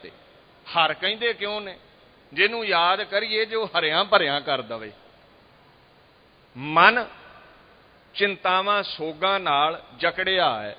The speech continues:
ਉਹਨੂੰ ਚੇਤੇ ਕੀਤਿਆਂ ਮਨ ਵੀ ਹਰਿਆ ਹੋ ਗਿਆ। ਮਨ ਦੇ ਸੋਗ ਵੀ ਮਿਟ ਗਏ, ਤਨ ਦੇ ਰੋਗ ਵੀ ਮਿਟ ਗਏ।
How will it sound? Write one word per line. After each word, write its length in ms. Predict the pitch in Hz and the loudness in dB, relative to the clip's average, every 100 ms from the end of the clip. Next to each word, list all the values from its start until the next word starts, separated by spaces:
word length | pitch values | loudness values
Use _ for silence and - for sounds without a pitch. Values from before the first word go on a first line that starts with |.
| - - - - - _ _ - - _ _ 269 | -18 -20 -20 -20 -20 _ _ -20 -20 _ _ -2
ਉਹਨੂੰ 360 | 320 330 320 | 0 0 -2
ਚੇਤੇ 460 | 220 220 208 247 247 | 2 0 2 0 0
ਕੀਤਿਆਂ 540 | 220 208 226 233 240 | -2 -10 -4 -2 -2
ਮਨ 220 | 202 170 | 0 -2
ਵੀ 200 | 175 226 | -2 -2
ਹਰਿਆ 360 | 247 170 156 226 | 0 0 2 2
ਹੋ 100 | 202 | 0
ਗਿਆ। 340 | 139 170 - - - - - _ _ _ _ _ _ 135 | -6 -8 -10 -14 -20 -20 -20 _ _ _ _ _ _ -12
ਮਨ 380 | 165 175 185 202 | 0 2 2 2
ਦੇ 200 | 226 226 | 0 0
ਸੋਗ 420 | - 170 180 208 | -2 -8 -6 -6
ਵੀ 180 | 240 240 | -6 -6
ਮਿਟ 260 | 214 202 220 | -6 -6 -4
ਗਏ, 280 | 208 214 | -2 -2
ਤਨ 400 | 208 - 185 190 190 | -2 -4 -4 -2 0
ਦੇ 200 | 208 190 | 0 0
ਰੋਗ 340 | 165 175 185 | -2 -4 -2
ਵੀ 180 | 202 202 | -2 -2
ਮਿਟ 280 | 165 131 147 | -4 -6 -4
ਗਏ। 460 | 151 160 180 202 | -2 -2 -2 -6